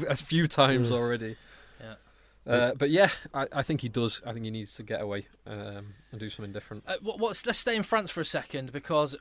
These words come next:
Speaker 3: Racing in that rearranged game against Munster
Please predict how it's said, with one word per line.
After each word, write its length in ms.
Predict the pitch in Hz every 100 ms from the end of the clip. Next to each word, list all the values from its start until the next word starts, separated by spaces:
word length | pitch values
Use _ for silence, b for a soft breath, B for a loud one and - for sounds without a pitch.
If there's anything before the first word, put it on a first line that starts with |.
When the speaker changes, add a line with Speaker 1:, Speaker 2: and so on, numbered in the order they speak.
| _
Speaker 3:
Racing 720 | 160 160 190 - 165 143 139
in 160 | 139 156
that 180 | 151 139
rearranged 580 | 160 151 147 147 143 -
game 260 | 147 139
against 600 | 135 143 110 - - - - -
Munster 640 | 156 156 123 - 127 131